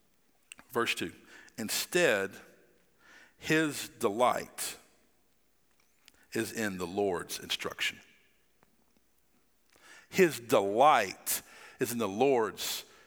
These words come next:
instruction. What makes him bubbled up with joy is the way of God. End of verse two.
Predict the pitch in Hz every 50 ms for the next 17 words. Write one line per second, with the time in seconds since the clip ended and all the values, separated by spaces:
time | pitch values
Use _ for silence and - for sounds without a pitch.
0 | _ _ - - - - - - - - 123 - - - - - - - - -
1 | - _ _ _ _ _ _ _ _ _ _ _ _ - - - - - - -
2 | - - _ - 127 123 98 101 104 120 135 147 175 185 - - - - - 190
3 | 170 143 123 117 110 104 143 160 165 190 185 180 170 156 156 156 - - - 120
4 | 92 - - - - 151 147 127 110 101 90 92 90 - - - - - _ _
5 | _ _ - 117 104 - - 104 90 85 92 107 120 131 135 139 143 143 - -
6 | - - - - _ - - 85 87 90 95 - - - - - - - _ _
7 | _ _ _ _ _ _ _ _ _ _ _ _ _ _ _ _ _ _ _ _
8 | _ _ _ _ _ _ _ _ _ _ _ - - 147 139 123 110 117 104 -
9 | - - 113 90 76